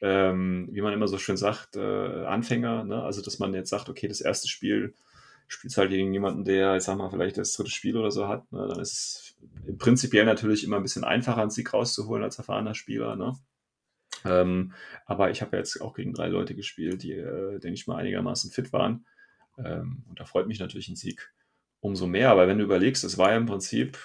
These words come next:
meine ersten drei Spiele seit vier Monaten oder so wieder, ne? Ähm,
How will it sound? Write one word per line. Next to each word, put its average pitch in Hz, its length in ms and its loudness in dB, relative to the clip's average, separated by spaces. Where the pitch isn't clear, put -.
meine 90 240 -4
ersten 95 300 -2
drei 90 160 2
Spiele - 340 -4
seit 104 400 0
vier 113 240 -2
Monaten 110 380 2
oder 90 180 -6
so - 180 -6
wieder, 90 260 -6
ne? 104 260 -8
Ähm, 85 720 -4